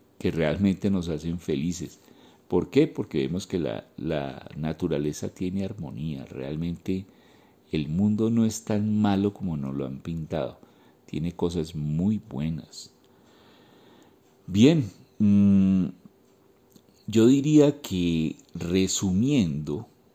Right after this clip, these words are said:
voy a poner sobre la mesa las actividades y las actitudes que hay que tener para vencer y trabajar contra la depresión.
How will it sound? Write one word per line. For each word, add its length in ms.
voy 240
a 120
poner 300
sobre 480
la 180
mesa 440
las 240
actividades 1000
y 80
las 220
actitudes 680
que 120
hay 60
que 140
tener 360
para 500
vencer 600
y 180
trabajar 760
contra 380
la 120
depresión. 680